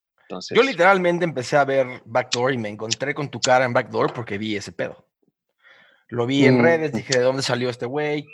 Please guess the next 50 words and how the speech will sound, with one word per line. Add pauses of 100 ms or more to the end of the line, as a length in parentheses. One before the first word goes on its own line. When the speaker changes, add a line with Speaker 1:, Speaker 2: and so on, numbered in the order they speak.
(800)
Speaker 2:
"Ah,
pues
es
de
Comedy
Central",
¿no?
Y
después
te
vi
a
ti
haciendo
el
personaje
de
Dios
y
dije,
"Ah,
huevo, (160)
Poncho,
Poncho". (580)
Porque
cuando
yo, (240)
regresando
a
la
vez
que
te
fui
a
ver
a
hacer
Fake (320)
por
amigos
en
común, (520)
me
dijeron,
"Güey,
vamos
a
ver
a,